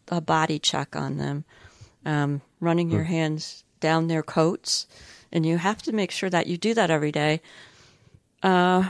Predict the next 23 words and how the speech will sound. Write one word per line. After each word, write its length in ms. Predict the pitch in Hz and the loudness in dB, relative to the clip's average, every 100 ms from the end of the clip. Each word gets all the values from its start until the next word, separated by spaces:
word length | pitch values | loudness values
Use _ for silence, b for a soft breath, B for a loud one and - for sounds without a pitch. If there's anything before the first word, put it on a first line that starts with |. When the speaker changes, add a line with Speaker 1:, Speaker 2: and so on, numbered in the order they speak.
| 214 | -2
Speaker 1:
one 160 | 254 | -4
thing 300 | 240 202 185 | -2 -2 0
is 260 | 165 160 - | -2 -2 -4
for 160 | - 131 | -6 -6
ticks, 760 | - - 135 135 - - - - - | -6 -4 -4 -6 -6 -4 -4 -6 -8
um, 480 | 156 135 139 120 165 - - _ _ | -8 -6 -6 -8 -6 -2 -2 _ _
although 300 | 156 156 180 | -6 0 4
Speaker 2:
Mm-hmm. 80 | 175 | 6
Speaker 1:
they 140 | 185 170 | 6 4
do 280 | - 220 | 2 0
have 240 | 226 190 185 | 2 2 6
a 180 | 175 165 B B - | 6 4 B B -4
medication 720 | 156 - - 143 - - 135 | -4 -2 -2 -2 -4 -6 -8
that 200 | 120 - _ | -8 -12 _
will 200 | - - | -10 -10
kill 260 | - - 156 | -8 -6 -6
the 140 | - | -6
ticks, 360 | - 127 - - | -6 -6 -4 -6
it's 140 | - | -2
still 260 | - - 208 | -2 2 2
good 200 | 180 175 | 2 0
to 140 | - | -2
know, 380 | 160 151 147 143 | -2 -2 -2 -4